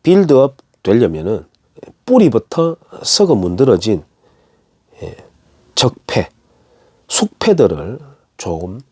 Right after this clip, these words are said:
청소를 해야 됩니다. 일소를 해야 됩니다. 제 영상 보는 분들 중에서 혹시나요, "아이고,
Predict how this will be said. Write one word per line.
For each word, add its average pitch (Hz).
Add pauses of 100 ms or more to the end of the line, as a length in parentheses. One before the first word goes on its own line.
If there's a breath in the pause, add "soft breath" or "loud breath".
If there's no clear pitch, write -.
(300)
청소를 107
해야 120
됩니다. 80
일소를 208
해야 92
됩니다. 78 (1080 loud breath)
제 170
영상 190
보는 170
분들 135
중에서 127
혹시나요, 98
"아이고, 139